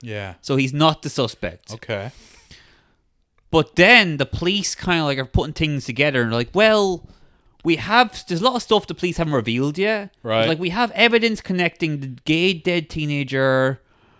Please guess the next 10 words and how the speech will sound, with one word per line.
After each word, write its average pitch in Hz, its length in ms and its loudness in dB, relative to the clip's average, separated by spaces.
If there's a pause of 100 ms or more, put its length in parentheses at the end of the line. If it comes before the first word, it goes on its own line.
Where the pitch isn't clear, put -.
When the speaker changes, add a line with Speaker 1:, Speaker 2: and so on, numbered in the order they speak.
(120)
Speaker 2:
with 131 360 2 (160)
the 170 80 4
murder 160 1120 4 (420)
of 139 440 2 (160)
the, 135 180 -10 (100)
the 127 120 -6
son 139 340 0
and 123 160 -2
the 120 40 -4
mother." 101 440 -2